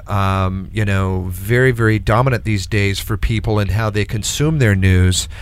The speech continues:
Has the web played a very different role as of lately in how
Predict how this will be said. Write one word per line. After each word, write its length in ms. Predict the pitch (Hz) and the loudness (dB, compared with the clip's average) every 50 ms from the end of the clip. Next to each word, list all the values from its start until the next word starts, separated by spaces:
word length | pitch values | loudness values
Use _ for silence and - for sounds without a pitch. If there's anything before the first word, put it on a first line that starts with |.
| - - - - - - | -12 -12 -12 -12 -12 -2
Has 320 | - - 160 151 123 104 101 | 2 4 4 4 4 2 2
the 100 | 131 120 | 2 2
web 520 | 110 110 123 127 147 180 208 220 240 - - | 2 4 4 4 4 4 2 0 -2 -2 0
played 280 | - 196 190 180 165 | 2 4 4 4 4
a 40 | 151 | 2
very 420 | 127 113 123 151 151 156 151 143 | 0 -2 0 2 2 4 2 2
different 460 | 127 - - 143 139 - 135 123 - - | 0 0 0 0 0 0 0 -2 -2 -2
role 760 | 101 98 104 107 107 110 117 120 127 131 139 147 160 156 - - - | -2 0 2 4 6 6 6 6 6 6 4 2 0 -2 -6 -6 -4
as 240 | - 127 135 127 120 | 0 0 2 2 2
of 160 | 131 117 110 | 0 0 0
lately 760 | 123 127 127 127 127 117 - 143 139 139 139 139 135 127 - - - - - - - | 0 2 2 2 2 0 0 -2 0 0 -2 -2 -4 -6 -10 -14 -16 -16 -16 -10 -4
in 500 | 117 123 123 120 120 120 117 117 117 - - | 0 2 4 4 4 2 0 -2 -4 -6 -6
how 760 | - 107 110 123 127 123 123 127 127 127 127 123 120 120 120 | -6 -4 -2 0 2 2 2 2 2 2 2 2 0 0 -2